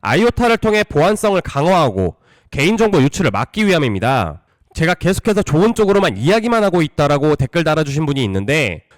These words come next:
저는 사실을 기반으로 한 정보들을 말씀드리는 겁니다. 자, 이제 가격을 살펴보겠습니다. 여기 아이오타 트레이딩 뷰 보이시죠? 이 녹색 선을 보시면 이곳 거의 일자로 움직인 모습 보여졌고,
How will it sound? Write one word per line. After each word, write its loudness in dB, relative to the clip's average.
저는 0
사실을 -2
기반으로 0
한 0
정보들을 0
말씀드리는 -2
겁니다. -4
자, 0
이제 -2
가격을 0
살펴보겠습니다. -2
여기 0
아이오타 2
트레이딩 0
뷰 2
보이시죠? 0
이 -2
녹색 -2
선을 2
보시면 0
이곳 2
거의 2
일자로 2
움직인 0
모습 -2
보여졌고, 0